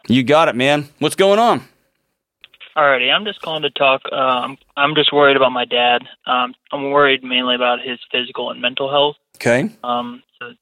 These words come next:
Speaker 2: starting with physical, he's obese, probably pushing four hundred pounds.
Speaker 1: Mm-hmm.
Speaker 2: Uh, we just got told he has high, high blood pressure, and over the, over the last few years, he's always, he's,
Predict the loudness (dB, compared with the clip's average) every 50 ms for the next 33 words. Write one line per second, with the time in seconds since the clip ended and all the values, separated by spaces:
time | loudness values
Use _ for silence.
0 | _ _ _ 2 4 4 4 4 0 -2 -4 0 0 0 0 0 -2 0 2 2
1 | 2 0 _ _ -20 _ _ -20 -20 -20 _ _ _ -6 -6 -4 -6 -8 -12 -16
2 | _ -8 -8 -6 -4 -2 -2 -2 -2 -4 -10 -10 -2 2 2 2 4 2 0 -2
3 | -4 -8 -8 -6 -6 -6 -8 -10 -4 0 0 2 2 0 -2 -2 -6 -4 -2 0
4 | 0 2 0 -2 -4 -6 -10 -16 -16 -16 -16 -14 -12 -10 -8 -6 -4 -4 -4 -6
5 | -8 -10 -16 -20 _ _ -20 _ _ _ _ _ -10 -4 -4 -4 -2 0 0 0
6 | 2 2 2 2 2 0 -2 -2 -4 -4 0 0 0 0 -2 _ _ -4 2 2
7 | 2 4 4 2 2 2 2 2 0 0 2 2 0 -2 -2 -4 _ _ -20 -20
8 | _ _ _ _ _ _ _ _ -4 -2 0 0 0 0 -2 -4 -8 -8 -10 -18
9 | _ _ _ _ _ _ _ _ _ _ _ _ _ _ _ _ _ _ _ 4
10 | 4 6 4 2 2 0 -8 _ 0 2 4 4 6 6 6 6 4 2 0 -4
11 | -12 -8 -4 -4 -2 -2 -2 -2 -2 -4 -6 -6 -8 -6 -2 -2 0 0 0 -2
12 | -4 -8 -16 -20 -14 -12 -12 -10